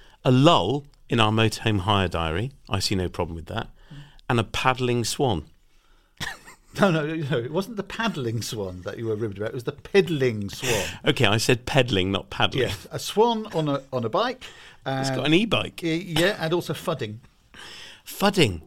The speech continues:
Speaker 1: Well, that's a real thing.
Speaker 2: Yeah, you gotta be careful with that word. It means different things around the world.
Speaker 1: Does it?
Speaker 2: <laughs> Yeah.
Speaker 1: Hmm. You'd
Speaker 2: It
Speaker 1: know.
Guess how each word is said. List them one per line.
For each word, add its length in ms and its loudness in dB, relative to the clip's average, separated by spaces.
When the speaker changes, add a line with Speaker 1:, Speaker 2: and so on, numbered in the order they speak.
Speaker 1:
Well, 120 -2
that's 180 -2
a 40 -4
real 200 0
thing. 400 -4
Speaker 2:
Yeah, 80 -2
you 80 -2
gotta 120 2
be 100 -2
careful 320 -4
with 80 -12
that 160 -14
word. 180 -14
It 100 -12
means 200 -8
different 280 -10
things 240 -8
around 220 -8
the 80 -10
world. 300 -10
Speaker 1:
Does 160 -2
it? 160 -4
Speaker 2:
<laughs> 0 -
Yeah. 1800 4
Speaker 1:
Hmm. 240 -10
You'd 140 4
Speaker 2:
It 60 2
Speaker 1:
know. 200 6